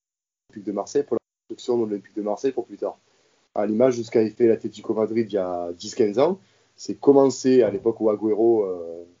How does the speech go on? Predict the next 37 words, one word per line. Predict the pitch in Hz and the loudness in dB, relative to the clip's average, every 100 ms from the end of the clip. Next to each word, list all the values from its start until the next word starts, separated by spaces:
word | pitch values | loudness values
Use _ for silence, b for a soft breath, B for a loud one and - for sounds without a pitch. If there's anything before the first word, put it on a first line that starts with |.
| _ _ _ | _ _ _
brillait | 90 98 110 107 123 | -10 -6 -4 2 2
à | |
l'Atlético. | 104 101 92 - - 180 - _ _ _ _ _ _ _ _ _ _ _ _ - | 2 -6 -16 -14 -4 -4 -4 _ _ _ _ _ _ _ _ _ _ _ _ -18
C'était, | - 95 - 143 143 | -12 -6 2 6 8
euh, | 113 104 98 95 92 90 87 85 85 82 73 _ _ _ _ _ - | 8 4 0 -4 -6 -8 -12 -14 -14 -16 -20 _ _ _ _ _ -14
euh, | 85 82 82 92 | -10 -10 -12 -2
commencer | 123 120 123 117 135 | 0 2 0 -2 -2
par | 117 104 | 0 0
l'Europa | 107 95 95 101 | -2 -2 -4 -4
League. | 143 180 | -4 -6
Ils | 117 | -2
ont | 104 | -2
gagné | 101 101 | -2 -4
des | 95 | -4
Europa | 90 90 104 | -4 -4 -6
League, | 127 175 | -6 -10
ils | 160 | -12
se | - | -10
sont | 113 | -8
qualifiés | 107 107 104 113 113 | -4 -4 -4 0 2
à | 101 | 2
les, | 92 90 _ _ _ | -4 -12 _ _ _
voilà, | 98 104 101 90 _ _ _ - _ _ | -4 -2 -2 -4 _ _ _ -20 _ _
Ligue | 101 92 | -16 -10
des | 104 | -6
Champions, | 107 95 - 160 170 165 | -4 -4 2 6 8 8
reverser | 127 120 110 113 | 6 0 -2 -6
en | |
Europa | 107 98 104 | -6 -6 -8
League | 107 107 | -8 -8
à | |
chaque | 101 104 | -10 -10
fois | - 160 139 | -4 -4 -2
pour | 110 | -4
engranger | 117 107 117 120 | -2 -2 -2 -2
de | 113 | -6
l'expérience, | 107 101 113 110 151 214 220 | -6 -6 -6 -4 -4 -6 -10